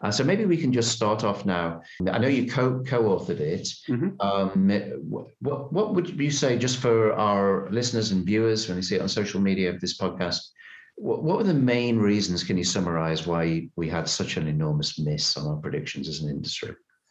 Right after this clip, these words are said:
Speaker 2: Yeah, I mean, the, the starting point you've got to go back to a little bit is, uh, whether fifty billion was a reasonable target or what the expectations really, really should have been. And actually, as someone who was doing market forecasting in around about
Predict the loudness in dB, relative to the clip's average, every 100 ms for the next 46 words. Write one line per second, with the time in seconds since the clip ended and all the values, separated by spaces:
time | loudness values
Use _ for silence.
0 | _ 0 2 4 2 2 0 -2 -2 0
1 | -2 -4 -2 0 0 2 0 2 0 0
2 | -2 -2 -2 0 0 -2 0 2 0 -2
3 | -2 2 2 2 2 2 2 2 0 -4
4 | -10 _ _ _ -12 -12 -10 -4 2 4
5 | 4 2 2 4 4 4 4 2 4 2
6 | 2 2 0 -4 _ _ _ _ _ -2
7 | 0 2 0 -4 -6 -16 _ 0 2 2
8 | 0 0 -4 0 0 2 2 2 2 2
9 | 2 0 0 0 0 0 0 2 2 2
10 | 4 2 0 -2 -4 -4 -4 -10 -12 -10
11 | -2 0 2 4 4 4 4 2 4 4
12 | 4 -2 -10 _ -4 -2 -4 -4 -2 0
13 | -2 0 2 4 4 2 2 -2